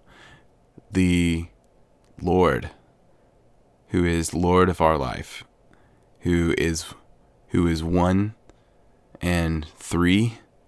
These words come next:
the one who comes to preach that we are to have one baptism, that we are to be of one faith,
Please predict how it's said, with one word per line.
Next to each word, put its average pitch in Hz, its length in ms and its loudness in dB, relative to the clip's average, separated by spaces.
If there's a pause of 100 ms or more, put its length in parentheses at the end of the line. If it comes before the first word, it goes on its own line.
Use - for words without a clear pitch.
(880)
the 82 520 0 (100)
one 90 360 0
who 87 160 0
comes 92 580 2
to - 160 -2
preach - 560 2 (420)
that 85 240 2
we 85 260 2
are 87 120 2
to 87 120 -2
have 85 320 2
one 87 180 0
baptism, 80 800 -2 (340)
that - 160 -12
we 82 120 -2
are 82 120 0
to 82 60 -4
be 82 200 0
of 80 160 -6
one 87 320 0
faith, - 640 -4